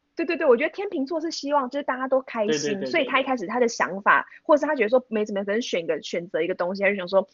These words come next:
Speaker 1: 那我的想法就没关系，就很放很后面，
Speaker 2: 嗯。
Speaker 1: 你们先决定，你们开心。
Speaker 2: 对。
Speaker 1: 啊，狮子座真的就是没差，
Speaker 2: 对，对，对。
Speaker 1: 所以他，他也希望大家开心，但是因为狮子座是没，真的没答案，去哪边他对来，对他来说的那个投资报酬率都一样。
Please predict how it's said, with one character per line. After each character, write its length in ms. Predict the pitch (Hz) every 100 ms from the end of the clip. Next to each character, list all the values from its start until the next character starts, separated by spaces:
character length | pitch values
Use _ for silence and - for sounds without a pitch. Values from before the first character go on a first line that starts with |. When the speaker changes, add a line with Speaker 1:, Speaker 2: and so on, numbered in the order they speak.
| _
Speaker 1:
那 200 | 247 220 -
我 140 | 180
的 100 | 196
想 200 | 208 202
法 100 | 214
就 180 | - 202 160
没 160 | 180
关 160 | 208 202
系， 40 |
就 80 | 226
很 160 | 202 -
放 160 | 254 202
很 100 | 170
后 200 | - 190
面， 280 | 180 185 -
Speaker 2:
嗯。 180 | 165 180
Speaker 1:
你 40 | 180
们 140 | 190
先 160 | 226 175
决 180 | 160
定， 100 | 170
你 40 | 214
们 100 | 208
开 240 | 202 185
心。 340 | - 180 165 - -
Speaker 2:
对。 120 | 277
Speaker 1:
啊， 100 | 339
狮 140 | - 392
子 80 | 294
座 100 | 339
真 100 | 320
的 60 |
就 100 | 311
是 60 | 302
没 240 | 220 214
差， 400 | - 233 220 233
Speaker 2:
对， 140 | - 294
对， 140 | 143
对。 0 |
Speaker 1:
所 100 | 330
以 100 | 370
他， 120 | 349
他 180 | 349 339
也 160 | 311 190
希 160 | -
望 140 | 254 247
大 160 | 233
家 160 | 226 311
开 200 | 311 190
心， 180 | 214 202
但 120 | 370
是 100 | 370 320 - -
因 100 | 440
为 40 |
狮 120 | 427
子 40 | 349
座 100 | 339
是 100 | 311
没， 140 | 240 277
真 80 | 285
的 100 | 277
没 140 | 175
答 120 | 165
案， 220 | 165 151 - _ _ _
去 140 | - 370
哪 180 | 220 208
边 120 | 240
他 140 | 262
对 140 | 294 233
来， 120 | 175
对 120 | 262
他 100 | 262
来 80 | 202
说 140 | 226
的 100 | 202
那 140 | 190 202
个 340 | 170 165 180 -
投 160 | - 208
资 100 | 226
报 160 | 226 202
酬 80 |
率 80 | 170
都 100 | 180
一 200 | - -
样。 160 | 170